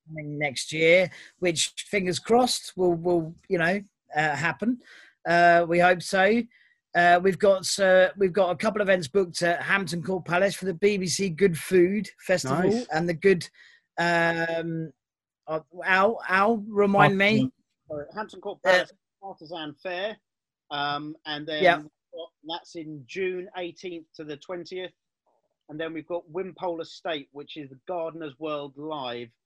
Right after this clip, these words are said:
Speaker 4: uh, September the third to the fifth, and we are the wine bar at both of those events.
Speaker 2: That is prestigious stuff
Speaker 1: Sweet.
Speaker 2: and a reflection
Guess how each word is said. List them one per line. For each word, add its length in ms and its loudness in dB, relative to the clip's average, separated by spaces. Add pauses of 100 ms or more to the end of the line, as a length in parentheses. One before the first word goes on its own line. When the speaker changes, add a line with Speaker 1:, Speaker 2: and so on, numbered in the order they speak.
(220)
Speaker 4:
uh, 120 -6
September 500 -12
the 120 -14 (100)
third 260 -6
to 120 -20
the 180 -14
fifth, 180 -8
and 100 -14
we 200 -6
are 160 -4
the 120 -12
wine 420 -10
bar 420 -10 (120)
at 180 -14
both 280 -10
of 140 -18
those 260 -12
events. 300 -16 (640)
Speaker 2:
That 180 4
is 160 4
prestigious 1080 4
stuff 560 2
Speaker 1:
Sweet. 80 -6
Speaker 2:
and 100 0
a 60 4
reflection 1080 4